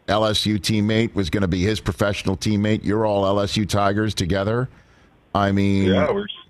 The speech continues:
Speaker 1: come
Speaker 2: we're
Speaker 1: on.
Speaker 2: sitting in my house watching, watching the draft together.
Speaker 1: So then I guess your impressions of Joe Burrow then, before we get to your quarterback.
Speaker 2: Oh, I mean,
Speaker 1: Andrew.
Speaker 2: I, you know,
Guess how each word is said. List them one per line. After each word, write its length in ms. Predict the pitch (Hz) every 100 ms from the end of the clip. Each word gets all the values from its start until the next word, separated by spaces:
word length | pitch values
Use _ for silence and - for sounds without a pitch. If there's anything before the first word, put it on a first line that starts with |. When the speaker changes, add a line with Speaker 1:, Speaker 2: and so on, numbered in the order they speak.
| - -
Speaker 1:
come 220 | - 160 196
Speaker 2:
we're 60 |
Speaker 1:
on. 120 | 285
Speaker 2:
sitting 140 | 185 113
in 60 |
my 120 | 113 113
house 220 | 117 120
watching, 440 | 120 120 120 120 98
watching 260 | 127 -
the 80 | 113
draft 280 | 113 117 -
together. 280 | 98 87 - -
Speaker 1:
So 140 | -
then 120 | 139
I 80 | 143
guess 280 | 135 156 -
your 280 | 135 147 151
impressions 520 | 131 165 151 156 117
of 280 | - 139 113
Joe 200 | 107 92
Burrow 320 | 82 76 73
then, 280 | 71 73 67 - _ _ _ -
before 240 | 92 98
we 60 | 82
get 120 | 82
to 60 | 92
your 140 | 82
quarterback. 480 | - 78 71 65 62
Speaker 2:
Oh, 440 | 131 131 120 110
I 40 | 107
mean, 200 | 117 117
Speaker 1:
Andrew. 280 | 117 107
Speaker 2:
I, 60 | - - -
you 100 | 139
know, 220 | 107 95